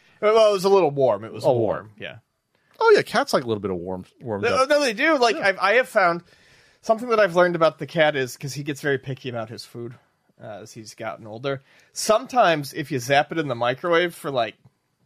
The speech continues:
Speaker 1: five, ten seconds and give it a stir, he'll eat it again. And I read that sometimes cats don't like cold food because cold means dead.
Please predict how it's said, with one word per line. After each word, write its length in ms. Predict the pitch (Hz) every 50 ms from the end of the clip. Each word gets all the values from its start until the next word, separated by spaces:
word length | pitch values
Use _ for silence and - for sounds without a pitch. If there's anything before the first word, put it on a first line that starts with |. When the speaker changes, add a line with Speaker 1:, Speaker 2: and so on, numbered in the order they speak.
| _ _
Speaker 1:
five, 240 | - 147 135 135 131
ten 200 | - 143 127 123
seconds 480 | - 143 131 131 - 180 165 147 135
and 80 | 127 113
give 120 | 123 123 123
it 60 | 113
a 60 | 110
stir, 480 | - - - - 131 139 151 185 180 _ _ _ _ _ _ _ _
he'll 180 | - - 160 160 135
eat 140 | 160 156
it 100 | 160 151 139
again. 180 | 123 127 127
And 140 | 135 139 147
I 100 | 156 156
read 380 | 147 147 180 196 220 226 196 -
that 260 | - 160 220 - -
sometimes 420 | - 220 175 175 180 175 170 -
cats 300 | - - 180 170 165 -
don't 220 | - 196 165 - -
like 180 | 156 165 165
cold 320 | _ - - 160 - 180 139
food 300 | - - 147 143 139 123
because 400 | 139 131 - - 131 123 120 -
cold 360 | - - - 156 147 143 135 127
means 260 | 135 135 131 120 -
dead. 340 | - - 127 123 107 87